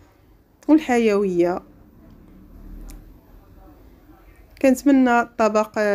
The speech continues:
ديال اليوم اللي هو غني يعجبكم وينال استحسانكم. دائماً كيف ما كنقو-، تقول لكم ام امين، شكراً بزاف على الدعم اللي كتدعموني، لا من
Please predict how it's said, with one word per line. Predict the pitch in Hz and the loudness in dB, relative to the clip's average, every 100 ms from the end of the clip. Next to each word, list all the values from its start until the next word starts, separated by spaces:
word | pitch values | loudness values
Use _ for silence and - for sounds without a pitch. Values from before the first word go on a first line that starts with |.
| 196 196 | 0 0
ديال | 190 233 | 0 -2
اليوم | 220 202 220 240 | 0 0 2 2
اللي | 247 | 2
هو | 214 202 | 2 2
غني | 185 180 196 220 254 | 2 0 0 0 0
يعجبكم | 220 202 185 - 240 302 311 | 0 -2 -4 -2 2 2 4
وينال | 311 294 277 - | 4 4 2 -6
استحسانكم. | - - 226 - 190 170 170 - - - _ _ _ - | -12 -14 -14 -12 -8 -6 -6 -8 -12 -12 _ _ _ -6
دائماً | 240 277 285 277 269 | -2 0 0 0 0
كيف | 285 269 254 | -2 -4 -4
ما | 233 226 220 | -2 0 -2
كنقو-، | 226 220 190 196 | -2 -4 -2 -4
تقول | 190 196 | -2 0
لكم | 196 196 208 - | 0 -2 -6 -2
ام | 196 196 | 0 2
امين، | 190 185 185 180 180 208 214 190 190 202 233 285 392 - _ _ _ _ _ - _ - | 2 2 2 2 0 0 0 2 2 2 4 4 2 -6 _ _ _ _ _ -20 _ -14
شكراً | - - 285 240 233 269 254 | -4 -2 0 0 2 0 0
بزاف | 196 - 196 202 226 262 | -4 -4 0 2 2 0
على | 214 | -4
الدعم | 185 196 269 247 | -4 -2 -2 0
اللي | 240 | -2
كتدعموني، | 247 202 190 190 196 196 196 226 320 | -4 -6 -4 -2 0 0 2 4 4
لا | 285 208 | 4 0
من | 196 | -4